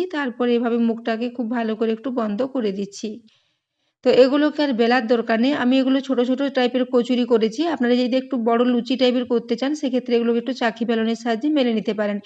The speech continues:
কিন্তু আমি এগুলোকে খুবই মিনি কচুরি বা ছোট কচুরি তৈরি করেছি। এই কচুরিগুলো দেখতে খুবই ভালো হয় এবং বাচ্চারা তো এরকম ধরনের কচুরি ভীষণই পছন্দ করবে। তো দেখুন, এখানে একটা আমার তৈরি হয়ে গেছে, আবার একটা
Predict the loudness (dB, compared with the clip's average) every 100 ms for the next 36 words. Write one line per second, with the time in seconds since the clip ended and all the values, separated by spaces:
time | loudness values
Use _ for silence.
0 | -12 -16 -12 0 2 4 2 4 4 4
1 | 2 2 0 -2 -2 0 4 4 4 4
2 | 2 2 0 0 0 -2 -2 -2 0 0
3 | 0 0 2 2 2 2 0 -2 0 2
4 | 2 0 0 0 2 2 2 0 -2 -4
5 | -2 0 0 2 2 2 0 0 0 -2
6 | -2 -4 0 2 2 0 0 0 -2 -2
7 | 0 -2 -2 -2 -2 -2 -2 -2 -2 0
8 | -2 -2 -6 -10 -18 -18 -18 -2 2 4
9 | 4 2 2 0 0 -2 -4 0 0 2
10 | 0 0 2 0 -2 -6 -2 -2 -2 0